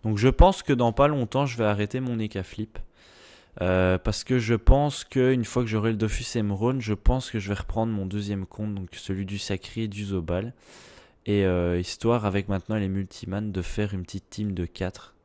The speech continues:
entre guillemets. Puisque grâce au, au Multiman, ça équivaut à presque un, un deuxième personnage, donc ce serait vraiment pas mal. Et je pense que je vais, euh, ouais, je pense que quand j'aurai terminé la série pour le Dofus Emerald, je pense que je me lancerai là-dedans.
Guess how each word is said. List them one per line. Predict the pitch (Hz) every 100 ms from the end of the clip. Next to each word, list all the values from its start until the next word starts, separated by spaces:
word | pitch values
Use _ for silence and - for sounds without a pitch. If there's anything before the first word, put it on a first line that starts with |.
| -
entre | 92 -
guillemets. | 101 90 82 101 - _ - - - _
Puisque | - - -
grâce | 101 92 85 85 -
au, | 80 87 92
au | 92
Multiman, | 98 95 - 87 98
ça | 92 87
équivaut | 87 - 90 95
à | 95
presque | - 101 -
un, | 80
un | 78 80
deuxième | 87 92 104 101
personnage, | - - 85 90 101
donc | 92 87
ce | -
serait | - 87
vraiment | 90 107
pas | 104 90
mal. | 82 92 120 - - - - -
Et | 98
je | 95
pense | 110 - 139 139
que | -
je | 101 95
vais, | 95 110
euh, | 101 87 82 82 82 87 - - _
ouais, | 90
je | 98
pense | - 110
que | - -
quand | 113
j'aurai | 107 110
terminé | 110 101 104 110
la | 98
série | 98 101 95 107
pour | 98
le | 92
Dofus | 95 98 - -
Emerald, | 95 95 104
je |
pense | - 101
que | -
je | 90
me | 87
lancerai | 87 87 - 98
là-dedans. | 90 82 87 113